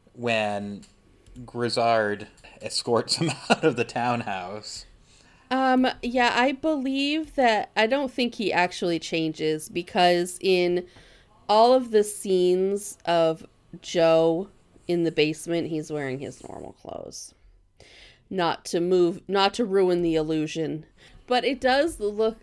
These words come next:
Speaker 2: I'm not, I know that we're kind of breaking the rules, but it does look like Cornelia's hol-, handing him dry clothes, so maybe he did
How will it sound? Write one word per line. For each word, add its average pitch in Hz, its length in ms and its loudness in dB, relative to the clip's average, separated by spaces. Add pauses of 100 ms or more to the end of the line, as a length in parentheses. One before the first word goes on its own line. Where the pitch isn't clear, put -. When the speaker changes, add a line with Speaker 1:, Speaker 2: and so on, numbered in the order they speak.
Speaker 2:
I'm 208 200 -4
not, 214 200 -4
I 214 120 -2
know 220 260 2
that 190 220 0
we're 190 120 -2
kind 175 280 -4
of 165 140 -8
breaking 165 420 -6
the 156 80 -10
rules, 151 420 -8 (440)
but 226 100 2
it 233 160 2
does 233 280 2
look 233 160 0
like 202 200 0
Cornelia's 180 560 -4
hol-, 160 240 -4
handing 175 520 -4
him 165 380 -8 (100)
dry 156 440 -4
clothes, 220 600 -4
so 190 260 -2
maybe 190 400 -2
he 185 200 -12
did 170 480 -4